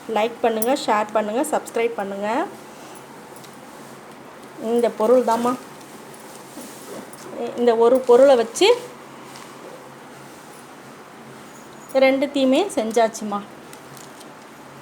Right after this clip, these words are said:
ஓகேம்மா, தேங்க்யூம்மா.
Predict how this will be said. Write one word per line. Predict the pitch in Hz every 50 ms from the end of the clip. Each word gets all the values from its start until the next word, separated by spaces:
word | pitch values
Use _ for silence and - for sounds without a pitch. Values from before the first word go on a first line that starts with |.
| - - - - - - - - - - - - - - - - - - - - 269
ஓகேம்மா, | 294 294 - 330 330 311 311 311 311 - - - - - - - -
தேங்க்யூம்மா. | 285 294 330 339 330 - 349 330 311 302 311